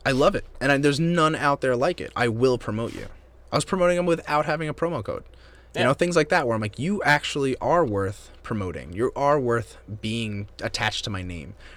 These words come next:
Speaker 1: right? Like, Onnit, I'm not a fanboy of Onnit. I just happen to love everything that they do, or for the most part, most of the things that they do.
Speaker 2: That's what a fanboy is, bro.
Speaker 1: And I like what they do, but I'm not like,
Speaker 2: <laughs>
Speaker 1: "Oh my God, Onnit, no matter what you do, I
Speaker 2: But
Speaker 1: follow
Speaker 2: that's
Speaker 1: you."
Speaker 2: what we make fun of you all the time for.
Speaker 1: Yeah,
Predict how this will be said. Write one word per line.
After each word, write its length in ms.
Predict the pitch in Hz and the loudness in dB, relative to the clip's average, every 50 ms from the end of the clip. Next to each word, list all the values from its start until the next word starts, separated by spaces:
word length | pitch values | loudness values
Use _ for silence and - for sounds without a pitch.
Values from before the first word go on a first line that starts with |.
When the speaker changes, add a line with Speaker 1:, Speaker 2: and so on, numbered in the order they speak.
| - - | -6 0
Speaker 1:
right? 160 | - 110 120 | 2 2 2
Like, 180 | 117 117 - - | 2 0 -4 -4
Onnit, 340 | - 101 104 113 147 185 196 - - - - - - - - - | -2 -2 0 0 -2 -4 -6 -8 -14 -18 -20 -20 -18 -8 -4 -2
I'm 140 | 127 170 | 0 0
not 100 | 226 294 | 2 0
a 60 | - - | 0 -2
fanboy 720 | - - - - - 98 123 160 196 190 143 104 101 98 | -2 -8 -6 -2 0 0 2 0 0 0 -2 0 0 0
of 100 | 95 92 - | -2 -2 -4
Onnit. 300 | 67 87 90 98 131 - - | -6 -6 -6 -6 -6 -6 -6
I 80 | 147 156 | -6 -4
just 200 | - 202 - - | -4 -2 -2 -2
happen 360 | - 156 143 147 - 160 151 | -2 -2 -2 -2 -4 -6 -4
to 120 | - 151 135 | -2 -2 -2
love 560 | 123 110 110 110 110 123 131 131 127 127 123 - - - | -2 -2 -4 -2 0 2 4 4 4 2 0 -4 -8 -8
everything 480 | - 113 117 123 123 - - 123 117 117 | -8 -4 -4 -4 -4 -4 -6 -6 -6 -6
that 140 | 113 107 | -6 -6
they 120 | - 107 107 | -4 -4 -4
do, 160 | 110 123 - | -2 -2 -2
or 140 | - 123 117 | -2 -2 -2
for 160 | - - 123 | -2 -4 -4
the 60 | 120 104 | -2 -2
most 200 | 117 156 - - | -2 -2 -4 -4
part, 140 | - 92 85 | -6 -6 -4
most 280 | 101 135 190 - - | -2 -2 -2 -2 -2
of 40 | 127 | -4
the 60 | 101 | -4
things 220 | 98 101 95 98 107 | -4 -6 -8 -8 -8
that 100 | 95 95 | -8 -8
they 100 | 80 80 | -8 -8
do. 280 | - - 60 104 160 - - | -8 -8 -10 -10 -12 -12 -10
Speaker 2:
That's 160 | - 123 127 123 | -10 -8 -8 -8
what 80 | 104 | -10
a 40 | 101 | -10
fanboy 400 | - - - 101 101 101 98 98 | -10 -10 -10 -8 -8 -8 -8 -8
is, 100 | 101 101 | -8 -10
bro. 140 | - - - - - | -12 -14 -14 -8 -6
Speaker 1:
And 120 | 135 139 - - - - - - - - - - - - - - | -6 -6 -6 -8 -14 -20 -20 -20 -20 -20 -20 -20 -20 -8 -2 0
I 60 | 135 | 2
like 380 | 127 123 127 135 147 151 - - | 2 2 4 4 4 2 2 2
what 100 | 143 135 | 0 2
they 120 | - 127 127 | 2 2 2
do, 240 | 147 185 190 175 135 | 4 4 4 4 6
but 100 | 151 156 | 6 4
I'm 40 | 160 | 6
not 240 | 175 170 165 143 151 | 6 4 4 4 6
like, 220 | 160 151 143 156 - | 6 6 6 4 2
Speaker 2:
<laughs> 40 | 202 | 0
Speaker 1:
"Oh 140 | 214 214 202 | 0 2 2
my 120 | 202 196 | 2 2
God, 260 | 190 208 196 185 - - | 2 2 2 2 2 0
Onnit, 400 | - 180 190 190 190 185 170 120 | 0 2 2 2 2 0 0 0
no 80 | 175 175 | 0 0
matter 180 | 175 175 175 | 2 2 2
what 180 | 170 185 185 156 | 4 4 4 2
you 100 | 165 180 | 2 -2
do, 260 | 170 170 196 196 190 170 | -2 -2 -2 0 0 0
I 40 | 151 156 | 0 -2
Speaker 2:
But 40 | |
Speaker 1:
follow 200 | - - - 190 | -2 -2 2 4
Speaker 2:
that's 200 | 196 190 175 151 | 4 6 6 4
Speaker 1:
you." 140 | 131 120 117 110 | 4 4 2 2
Speaker 2:
what 80 | 107 | 0
we 60 | 135 | 0
make 140 | 135 127 120 - | -2 -4 -2 -2
fun 160 | 135 127 127 | -2 -2 -2
of 100 | 123 113 | -4 -4
you 80 | 113 | -6
all 80 | 110 110 | -6 -6
the 60 | 113 | -4
time 200 | - 117 110 110 | -4 -4 -4 -4
for. 200 | 110 - - 107 - | -6 -10 -8 0 2
Speaker 1:
Yeah, 220 | 190 196 - - | 4 4 4 2